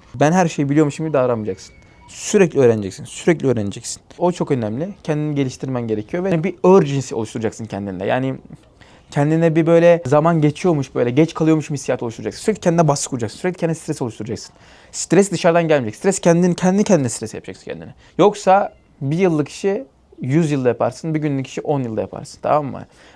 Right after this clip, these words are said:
Ama aslında sen bir yıllık işi on günde yapabiliyor olman gerekiyor. O yüzden kendini sürekli baskılayacaksın. Yani ve sürekli çalışacaksın. Ve yaptığın her şey, bak bu da genel hayat önerisi, girişimciler için değil.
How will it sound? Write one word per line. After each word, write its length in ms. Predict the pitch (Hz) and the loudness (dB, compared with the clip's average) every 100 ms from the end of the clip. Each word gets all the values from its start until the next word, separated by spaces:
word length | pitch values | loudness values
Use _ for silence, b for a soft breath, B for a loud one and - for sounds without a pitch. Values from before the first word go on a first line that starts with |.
| B | B
Ama 140 | 127 | 2
aslında 180 | 135 170 | 2 2
sen 200 | 180 165 | 0 0
bir 60 | 160 | 0
yıllık 260 | 170 160 | 0 -2
işi 240 | - - - | -4 -8 -2
on 180 | 165 160 | 0 0
günde 140 | 147 | -2
yapabiliyor 360 | 135 135 131 117 | -2 -2 0 -2
olman 200 | 98 92 | -2 -10
gerekiyor. 280 | 85 - 151 | -12 -4 -2
O 20 | |
yüzden 220 | 151 156 | 0 -2
kendini 420 | 156 143 147 202 | -2 -2 0 -2
sürekli 360 | 202 - 165 127 | -2 -2 0 0
baskılayacaksın. 600 | - - 117 101 - - b b b b - | -4 -6 -6 -8 -12 -20 b b b b -14
Yani 180 | 110 160 | -10 -8
ve 60 | |
sürekli 420 | 175 - - 175 147 | -8 -10 -6 -4 -2
çalışacaksın. 420 | 123 - - 156 | -2 -2 -6 2
Ve 40 | |
yaptığın 280 | 180 180 190 | 2 2 -4
her 260 | 175 185 202 | -2 0 0
şey, 220 | - 139 | 0 -2
bak 180 | 117 151 | -2 0
bu 80 | |
da 140 | 147 139 | 2 2
genel 240 | 131 139 | 0 0
hayat 240 | 139 131 131 | 0 -2 -2
önerisi, 300 | 113 107 - | -6 -6 -6
girişimciler 400 | 127 135 123 120 | -6 -4 -2 -2
için 180 | 120 | -2
değil. 140 | 120 | -8